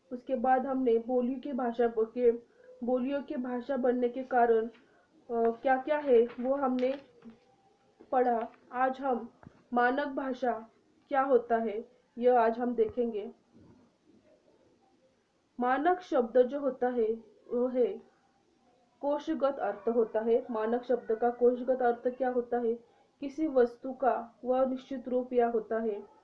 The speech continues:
या माप जिसके अनुसार उस वर्ग की और चीजों की गुण दोष का माप होता है। मानक भाषा को ही आदर्श या परिनिष्ठित तथा टकसाली भाषा कहा जाता है।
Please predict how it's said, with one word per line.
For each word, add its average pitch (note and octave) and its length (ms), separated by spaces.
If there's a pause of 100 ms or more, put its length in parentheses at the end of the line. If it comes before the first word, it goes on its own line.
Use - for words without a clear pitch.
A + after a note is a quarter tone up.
(380)
या C4+ 140
माप C4 360
जिसके C4+ 320
अनुसार A#3+ 500
उस C4 300
वर्ग B3 500
की B3+ 100
और A3+ 200
चीजों B3 400
की B3+ 220
गुण A#3+ 260
दोष A3+ 240
का A#3+ 160
माप G#3 280
होता F#3 220
है। F#3+ 140 (1160)
मानक D4 460 (360)
भाषा C4 340
को C4+ 240
ही A#3 320 (260)
आदर्श C4+ 480
या B3 300 (140)
परिनिष्ठित C#4 800
तथा A3+ 460 (340)
टकसाली C#4 480
भाषा A#3+ 360
कहा A3+ 240
जाता F3+ 320
है। F3+ 240